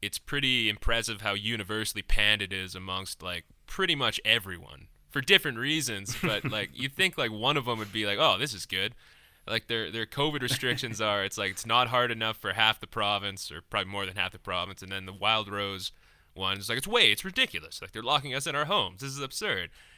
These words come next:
Speaker 1: It's like, you think at some point you would make one group happy,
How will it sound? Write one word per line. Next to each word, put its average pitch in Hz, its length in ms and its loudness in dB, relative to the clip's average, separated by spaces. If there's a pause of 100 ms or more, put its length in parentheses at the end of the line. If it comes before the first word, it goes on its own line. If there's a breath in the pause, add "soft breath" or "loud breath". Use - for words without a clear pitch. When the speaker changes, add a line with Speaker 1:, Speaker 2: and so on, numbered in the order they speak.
(180 soft breath)
Speaker 1:
It's - 120 -6
like, 147 100 2
you 123 120 0
think 247 220 0
at 127 120 4
some 156 280 4
point 101 320 0
you 113 120 -4
would 107 140 -6
make 107 280 2
one 104 380 -2
group 101 260 -6
happy, 110 600 0